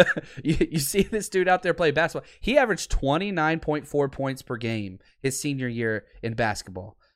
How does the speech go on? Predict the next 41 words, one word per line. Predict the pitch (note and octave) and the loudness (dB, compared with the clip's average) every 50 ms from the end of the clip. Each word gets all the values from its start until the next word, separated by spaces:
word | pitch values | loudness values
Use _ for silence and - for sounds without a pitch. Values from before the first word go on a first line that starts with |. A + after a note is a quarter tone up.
| _ _ _ | _ _ _
Um, | A2+ A#2 A#2 A#2 A2+ A2+ A2+ A2 G#2+ G2+ - _ _ _ - | 0 2 4 4 4 4 2 2 -2 -4 -8 _ _ _ -4
and | A#2 B2 B2+ C3 C3+ C3 B2 A2+ - - | -2 0 2 2 2 2 0 -2 -6 -10
he, | - A#2 C#3 D#3+ D3+ | -4 -2 -2 0 0
he | - C3 F3+ A3+ | 2 0 0 0
can | - C4 G3+ | 0 -2 2
move. | F3+ G3 G#3+ F#3+ C#3+ A#2 - _ - - - _ _ _ | 4 4 4 4 2 -2 -6 _ -20 -20 -20 _ _ _
Now, | C3+ C#3+ C#3+ C#3 C3 | 6 8 8 8 6
you | B2+ C3+ D3 D3 | 4 -2 -8 -6
can | C#3+ C#3 | -6 -2
tell | C#3+ - F#3 E3+ D#3 D3 C#3+ | 4 6 8 8 8 8 6
it's | C#3 C3+ - | 2 -2 0
kinda | - E3+ D#3 C#3 | 0 2 2 4
like | C3+ C3 B2+ - | 2 2 0 0
a | A2+ | -6
Shaq | - - - E3+ D#3+ D#3 D3+ - - | -6 0 2 4 4 4 4 2 0
type | D3 C#3+ C3 - C3 | 2 2 2 2 -4
of | A#2 A2+ A#2+ | -10 -8 -4
thing | B2+ B2+ B2+ B2+ B2 A#2+ | -2 -2 0 0 -2 -2
where | B2 A#2+ | -2 -2
they | A2+ A#2 A#2+ | -2 -2 -4
just | B2+ B2 - | -4 -8 -14
feed | - - - C#3+ C3+ B2 | -10 -6 -4 -4 -2 -2
the | B2 | -4
ball | A2+ - C#3 C#3 B2+ | 2 4 6 6 6
down | B2 B2 B2 A#2 A2+ A#2+ | 4 2 2 2 0 2
low. | B2+ B2 B2 B2 A#2+ - - - - - | 2 2 4 2 0 -2 -6 -18 -20 -6
He | - C3+ | -4 -4
bodies | C3 - - B2+ C3 C3 B2+ B2+ A#2+ B2 | -2 4 4 6 6 6 4 0 0 2
up | C3 B2 - - | 2 0 0 0
people | C3+ C3 B2 - B2 A#2+ A#2+ A#2+ | -2 -2 -2 0 0 2 2 2
and | A#2 A2 | 2 2
does | A#2 B2 A#2+ A2+ | 0 0 0 0
all | A#2 A2+ A2 | 0 0 2
that | A#2 B2+ C3 - | 2 0 0 0
kinda | B2+ A2+ G#2+ | -4 -6 -6
stuff. | - - - G#2 G2+ G2 - - - - _ | -6 -8 -8 -8 -8 -8 -10 -16 -20 -18 _
That's | - C#3 C3+ | -2 -2 0
kinda | - - C#3 B2+ | 2 2 2 2
what | A2+ A2+ A2+ G2 | 2 -2 -4 -4
he | |
does. | F#2 - - D#3+ G3 D#3+ A2 F#2 - - | -4 0 2 4 4 4 4 0 -6 -14